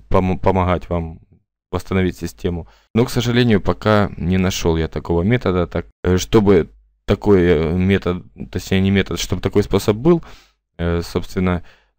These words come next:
э, желательно свою систему сохранять заранее, то есть делать, э, или резервную копию, резервную копию вашей системы, то есть, э, записать ее образ, и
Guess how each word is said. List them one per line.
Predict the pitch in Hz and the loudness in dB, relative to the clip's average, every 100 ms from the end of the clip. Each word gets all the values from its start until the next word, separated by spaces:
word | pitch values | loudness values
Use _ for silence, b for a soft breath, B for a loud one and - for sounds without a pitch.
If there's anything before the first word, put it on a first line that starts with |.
| - | -10
э, | - 82 | -6 -4
желательно | 85 104 123 131 98 98 90 | 0 2 2 2 2 2 0
свою | - 95 | 2 2
систему | - 98 - 117 | 0 -4 -2 0
сохранять | 95 - - 98 101 | 0 -4 -2 0 0
заранее, | 87 90 85 78 78 | 2 2 2 0 -4
то | - | 2
есть | 98 90 - - 78 | 2 2 -2 -6 -2
делать, | 90 87 80 - | 0 0 -4 -4
э, | 85 80 78 | -2 0 -2
или | 80 | 0
резервную | 85 85 90 80 82 82 | 0 0 -2 -4 -4 -8
копию, | - - - - 113 101 92 76 78 | -6 -4 -2 2 4 4 0 -6 -8
резервную | - 104 107 98 98 95 | -4 0 0 2 0 2
копию | 110 101 92 | 0 2 2
вашей | 92 - 95 | 0 -2 -6
системы, | - 101 - 147 131 101 | -4 -8 -2 0 2 0
то | 101 | 2
есть, | 90 82 - - | 2 0 -6 -10
э, | 82 82 78 78 80 | -6 -4 -6 -8 -10
записать | 80 90 - 92 95 82 - | -4 -4 -4 -4 -2 -2 -2
ее | 87 98 | 0 4
образ, | 127 156 127 107 - - - _ _ _ _ - | 4 4 4 2 0 -8 -20 _ _ _ _ -4
и | 101 98 85 | -2 0 -2